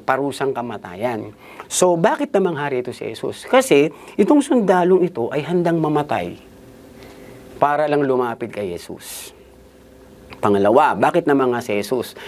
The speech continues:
Kasi katulong lang naman yon. Hindi yun pamilya,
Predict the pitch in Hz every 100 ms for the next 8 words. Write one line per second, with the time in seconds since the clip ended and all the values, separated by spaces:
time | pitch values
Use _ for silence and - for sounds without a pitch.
0 | - - 220 240 190 190 202 214 214 208
1 | 214 202 196 196 190 185 170 170 156 156
2 | 165 147 123 - _ _ _ _ - -
3 | - - - - 175 170 202 196 190 185
4 | 170 151 147 151 147 139 139 156